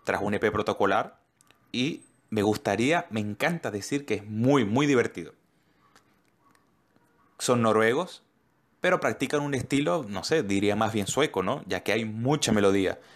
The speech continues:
y encima muy buena. Lo malo, desde mi punto de vista, es la batería. Tiene mal sonido, o al menos eso es lo que creo yo.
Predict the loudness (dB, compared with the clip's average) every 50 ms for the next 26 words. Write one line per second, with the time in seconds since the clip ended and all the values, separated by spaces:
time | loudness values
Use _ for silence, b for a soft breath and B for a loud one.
0 | B B B B _ _ -4 -2 -2 0 2 2 2 4 4 4 4 4 4 6
1 | 6 4 4 0 -4 -8 _ _ _ _ _ _ -20 -20 _ _ _ -6 -4 -2
2 | 0 0 0 0 0 0 -2 -4 -6 -8 _ _ -18 -14 -12 -12 -10 -10 -10 -4
3 | 0 0 0 0 0 0 0 0 0 -2 -4 -8 -10 -14 -12 -12 -12 -14 b b
4 | b b b b _ _ -6 -4 0 2 2 2 2 0 -4 -6 -8 -10 -20 _
5 | _ _ b b b b b b b b b b b b b b _ _ _ _
6 | _ _ _ _ _ -2 0 0 2 2 2 2 2 2 2 0 -2 -6 -10 -6
7 | -2 0 0 2 2 2 0 -2 -4 -8 _ _ _ _ _ _ _ -4 -2 -2
8 | 0 0 -2 -4 -4 -2 0 0 0 0 0 0 2 2 2 2 2 0 -2